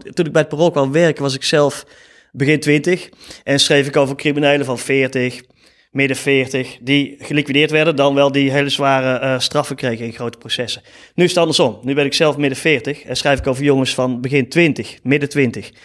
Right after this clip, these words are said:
Speaker 1: die dat overkomt. Dat is wel een zorgwekkende ontwikkeling waar, nou ja, de politiek ook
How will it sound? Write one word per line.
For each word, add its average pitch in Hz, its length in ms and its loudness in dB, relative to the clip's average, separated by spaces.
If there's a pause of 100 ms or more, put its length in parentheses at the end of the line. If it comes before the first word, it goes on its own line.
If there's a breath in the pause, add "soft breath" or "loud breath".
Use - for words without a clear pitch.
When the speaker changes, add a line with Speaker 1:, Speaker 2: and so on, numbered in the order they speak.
(160 loud breath)
Speaker 1:
die 139 100 4
dat 131 180 2
overkomt. 110 560 -6 (300 soft breath)
Dat 156 200 2
is 147 120 0
wel 147 220 4
een 135 160 2
zorgwekkende 147 720 0
ontwikkeling 139 520 2
waar, 127 320 0
nou 135 160 0
ja, 127 140 2
de 127 160 2
politiek 143 460 2
ook 139 260 0